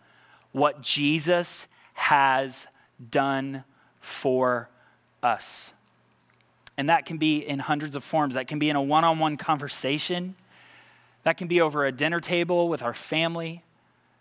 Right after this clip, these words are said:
That could be, uh, in a workplace as a coworker is maybe sharing with you something that's going on in their life, that we just declare very, very calmly,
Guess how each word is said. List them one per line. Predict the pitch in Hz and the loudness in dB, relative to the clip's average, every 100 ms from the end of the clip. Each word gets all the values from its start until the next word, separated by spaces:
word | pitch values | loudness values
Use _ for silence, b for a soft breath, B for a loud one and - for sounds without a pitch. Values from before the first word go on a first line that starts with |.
| _ - | _ -2
That | 165 165 | -2 -2
could | 151 | -2
be, | 160 160 156 156 b b b _ | 2 2 2 -4 b b b _
uh, | 143 - - | -4 -4 -6
in | - 175 | -4 0
a | 151 | 2
workplace | 156 180 - 175 175 170 - - - - | 2 0 0 2 2 0 -6 -8 -10 -2
as | 143 | -2
a | 131 123 117 _ - | 2 0 -2 _ -14
coworker | - 170 175 170 175 170 | 0 2 4 2 2 0
is | 143 | 0
maybe | 147 131 | -4 -4
sharing | - - 160 165 165 165 - B B | -2 0 2 2 -2 -6 -14 B B
with | - 170 160 | -2 -2 0
you | 170 | -2
something | - 165 156 156 | 0 -2 -2 -4
that's | 131 - | -4 0
going | 151 160 156 | 0 2 2
on | 151 | 2
in | 143 | 0
their | 123 | 0
life, | 135 156 156 | 4 2 2
that | 143 | -8
we | 147 | -8
just | 151 135 - | -6 -8 -8
declare | 127 - 170 170 175 170 170 - | -10 -4 2 4 4 4 0 -4
very, | 160 180 180 - b b b b | -2 0 0 -6 b b b b
very | 214 233 | 2 2
calmly, | - 226 208 202 196 196 | 4 4 4 2 0 0